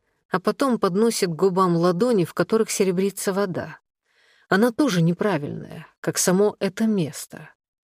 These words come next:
Но Святослав пьёт. От первого глотка перехватывает дыхание —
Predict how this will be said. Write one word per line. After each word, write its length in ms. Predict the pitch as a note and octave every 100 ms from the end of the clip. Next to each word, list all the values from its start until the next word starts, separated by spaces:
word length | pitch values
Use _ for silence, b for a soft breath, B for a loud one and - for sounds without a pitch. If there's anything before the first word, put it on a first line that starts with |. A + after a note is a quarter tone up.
| -
Но 120 | E3+
Святослав 640 | - D#3+ E3+ - F3+ F3 -
пьёт. 540 | G3 A3 D#3 - - _ _ _ _ _ _ _
От 200 | - F3
первого 440 | - F3 E3+ E3 E3
глотка 440 | E3 E3+ - G3
перехватывает 720 | F3 D#3 - F3 E3+ E3 E3
дыхание — 680 | D3+ F#3 - D3 B2+ C#3 D3